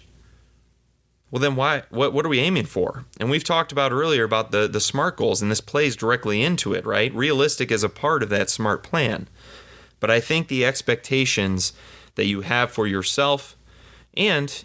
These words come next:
in, in certain cases, the expectations you have of others and relationships,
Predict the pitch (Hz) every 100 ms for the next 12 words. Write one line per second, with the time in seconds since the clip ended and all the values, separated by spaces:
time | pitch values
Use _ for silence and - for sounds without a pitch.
0 | - 120 120 117 117 - 139 131 123 120
1 | 117 107 107 104 98 113 123 123 - 120
2 | - 101 107 107 104 98 104 120 127 104
3 | 98 98 98 120 151 147 170 170 -